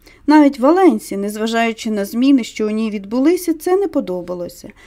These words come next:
Але їй подобався Ейбл, і подобалося його красномовство. Тому, помивши посуд, вона вийшла і сіла на сходах біля нього, щоб поговорити.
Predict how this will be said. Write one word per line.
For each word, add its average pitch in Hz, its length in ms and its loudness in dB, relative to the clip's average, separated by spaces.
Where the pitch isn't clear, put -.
Але 262 200 4
їй 269 240 2
подобався 262 800 -2
Ейбл, 208 440 -6
і 262 60 -4
подобалося 302 720 2
його 262 300 4
красномовство. 247 1000 2
Тому, 320 460 6
помивши 311 460 2
посуд, 311 480 -2
вона 220 200 -2
вийшла 339 400 -2
і 349 120 2
сіла 403 320 0
на 269 140 8
сходах 269 440 0
біля 269 240 4
нього, 214 380 4
щоб - 280 -8
поговорити. 302 800 -2